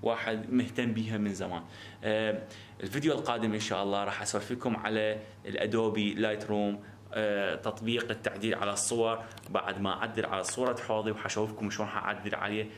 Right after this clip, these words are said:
راح أسجل لكم وحصور لكم، وإن شاء الله تستفيدون منها بمسابقة ال إي جي إي والمسابقات العالمية الثانية. آه، ممكن نقدر نقول مسابقات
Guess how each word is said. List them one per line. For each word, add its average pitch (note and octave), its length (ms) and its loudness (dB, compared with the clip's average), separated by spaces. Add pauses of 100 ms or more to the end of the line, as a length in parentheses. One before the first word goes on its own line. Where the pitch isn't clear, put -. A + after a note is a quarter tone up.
(160)
راح - 140 -2
أسجل G2+ 420 0
لكم A2 380 0 (260)
وحصور G2 500 0
لكم، A#2 320 0 (400)
وإن G2+ 680 0
شاء G#2+ 260 2
الله A2 140 2
تستفيدون A2 600 0
منها A#2 240 2
بمسابقة A2 640 0
ال G2+ 200 -4
إي C#3 100 2
جي G#2+ 300 -2
إي A#2 220 -2 (300)
والمسابقات A#2+ 1080 2
العالمية G#2 920 0
الثانية. F2+ 560 -4 (480)
آه، G#2+ 320 2
ممكن A2+ 440 0
نقدر G#2 300 0
نقول A2 320 0
مسابقات G2+ 720 0